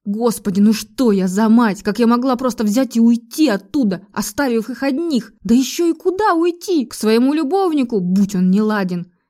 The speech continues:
Если с ними что-нибудь случится, я никогда себе этого не прощу. Да что там? Я просто не смогу больше жить. Я немного отдышалась и успокоилась. Кажется, у меня окончательно съехала крыша.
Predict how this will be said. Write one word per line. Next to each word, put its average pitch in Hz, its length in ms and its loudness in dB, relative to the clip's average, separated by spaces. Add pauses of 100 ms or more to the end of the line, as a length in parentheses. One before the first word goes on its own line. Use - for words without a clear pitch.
(120)
Если 202 400 -2
с 208 140 -10
ними 233 280 2
что-нибудь 208 520 -4
случится, 214 680 -4 (280)
я 202 160 2
никогда 208 460 2
себе 196 300 -2
этого 185 180 -6
не 190 140 -2
прощу. 196 560 -8 (100)
Да 214 160 -2
что 294 320 -12
там? - 380 -16
Я 247 160 0
просто 294 260 -6
не 269 120 0
смогу 269 320 -4
больше 220 380 -4
жить. 220 420 -8 (120)
Я 226 160 -2
немного 247 460 0
отдышалась 214 640 -6
и 196 40 -8
успокоилась. 196 800 -12
Кажется, 226 400 -6
у 226 40 -4
меня 214 180 -2
окончательно 202 640 -10
съехала 175 520 -14
крыша. 185 500 -16